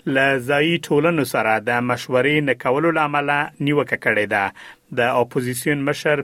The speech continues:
پیټر ډاټن تیره ورځ د اوو اتومي ریکټورونو لپاره وړاندیز شوي ځایونه په ګوته کړل. د انرژۍ وزیر کریس باون وایي،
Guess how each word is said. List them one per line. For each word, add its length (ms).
پیټر 320
ډاټن 400
تیره 260
ورځ 220
د 180
اوو 220
اتومي 360
ریکټورونو 640
لپاره 420
وړاندیز 540
شوي 300
ځایونه 300
په 140
ګوته 320
کړل. 260
د 160
انرژۍ 720
وزیر 360
کریس 200
باون 320
وایي، 280